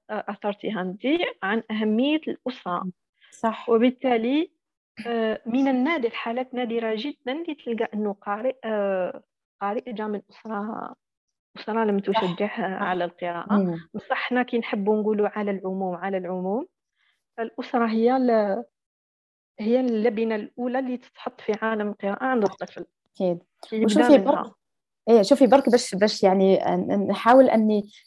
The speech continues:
Speaker 2: لأنه من في الرسالة تاعي قلت هذه الحاجة، أنا مانيش قاعدة ن-، نبني في،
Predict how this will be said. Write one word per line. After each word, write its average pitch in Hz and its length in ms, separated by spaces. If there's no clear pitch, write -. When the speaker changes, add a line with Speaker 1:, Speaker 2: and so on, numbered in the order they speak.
Speaker 2:
لأنه 220 320
من 214 180
في 233 100
الرسالة 208 360
تاعي 226 180
قلت 214 260
هذه 202 120
الحاجة، 170 340
أنا 220 260
مانيش 233 300
قاعدة 208 300
ن-، 202 140
نبني 208 360
في، 214 520